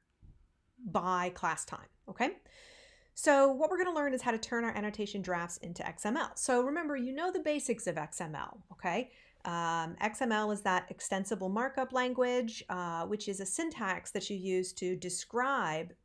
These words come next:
text so that it can be readable by a machine, so that it's not just plain text, but machine readable text. So a machine can sort of interpret what it is that it's seeing.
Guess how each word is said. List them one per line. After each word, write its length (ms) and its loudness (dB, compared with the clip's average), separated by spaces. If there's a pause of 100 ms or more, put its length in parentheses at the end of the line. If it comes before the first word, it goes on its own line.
text 600 -6
so 240 2
that 120 -2
it 80 -8
can 100 -2
be 140 -4
readable 400 -2
by 180 -2
a 80 -6
machine, 480 -6
so 200 -4
that 120 -4
it's 140 -8
not 180 0
just 180 -10
plain 280 -2
text, 460 -6 (280)
but 240 0 (160)
machine 480 -2
readable 380 2
text. 520 -8
So 140 0
a 60 0
machine 500 -2
can 300 -8 (260)
sort 160 -12
of 60 -8
interpret 760 -4 (160)
what 240 -2
it 100 0
is 360 -2
that 120 -2
it's 220 -4
seeing. 300 -4